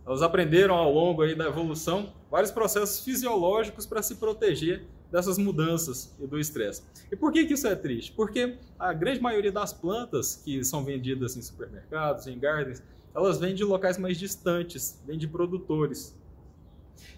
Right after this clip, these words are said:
Imagina que esse produtor vai pegar uma planta, vai colocar dentro de um caminhão, às vezes essa planta fica aí dois dias no escuro,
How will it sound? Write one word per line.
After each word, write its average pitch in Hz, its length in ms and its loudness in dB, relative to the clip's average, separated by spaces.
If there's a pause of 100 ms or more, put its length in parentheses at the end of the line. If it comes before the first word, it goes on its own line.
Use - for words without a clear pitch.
Imagina 240 440 2
que 285 60 -2
esse 277 100 -2
produtor 247 400 4
vai 226 120 0
pegar 226 240 0
uma 247 100 0
planta, 202 240 -2
vai 196 100 -2
colocar 202 340 0
dentro 220 300 -4
de 170 60 -4
um 240 100 -2
caminhão, 190 640 0 (180)
às 131 180 -4
vezes 165 220 0
essa 170 120 0
planta 165 320 -4
fica - 280 -4
aí 156 120 -2
dois 180 360 6
dias 226 380 -2
no 233 120 -4
escuro, 202 600 -2